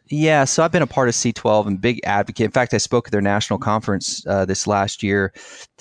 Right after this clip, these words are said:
A huge advocate for C twelve. So I get a lot of stories about, um, you know, ha-, again, like, I think one of the big questions is how do you create a, a Christian culture?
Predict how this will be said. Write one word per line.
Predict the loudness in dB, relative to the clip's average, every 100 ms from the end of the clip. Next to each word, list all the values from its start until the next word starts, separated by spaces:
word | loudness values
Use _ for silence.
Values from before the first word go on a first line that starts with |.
| -14
A |
huge | -4 -2 -2 -4 -2
advocate | -2 -2 -4 -4
for | -4
C | -6 -6
twelve. | -2 -2 0
So | 0
I | 0
get | 2
a |
lot | 4 4 2
of | 0
stories | -2 -2 0 0 0 -4 -6 -10 _ _ _ -6
about, | 0 2 4 2 0 _ -4
um, | 0 0 0 -2 -6 -8
you | -6
know, | -6 -6 _ _ _ -18 -16 -16 -10
ha-, | -6 -4 -6 -8 -12 -14 -6 -4
again, | 0 2 2
like, | 2
I | 0
think | 0
one | 2
of | 2
the |
big | 2 0
questions | 0 2 0
is | 0
how | 0
do | 0
you |
create | -2 0 2
a, | 0 _ -20 -8 -6
a |
Christian | -4 -2 -2 -2 -2
culture? | -2 -2 -4 -8